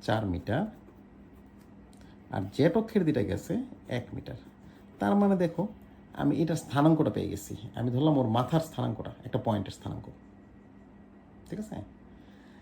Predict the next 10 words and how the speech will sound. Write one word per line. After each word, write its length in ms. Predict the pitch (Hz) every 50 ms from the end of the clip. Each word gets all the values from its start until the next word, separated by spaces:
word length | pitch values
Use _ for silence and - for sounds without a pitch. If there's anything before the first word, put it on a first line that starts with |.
| - -
একটা 220 | - - - - 156 -
পয়েন্টের 340 | 151 156 156 156 170 165 151
ধরো 300 | 143 147 185 220 233 - - - - - - -
আমার 240 | - - 131 147 185 214 - - - -
এটা 160 | - 123 127
ছিল 220 | - - - 160 190
এই 180 | - - 175
পয়েন্টে, 340 | 160 - 98 92 90 - - -
কথার 200 | 95 - 101 90
কথা, 180 | - - -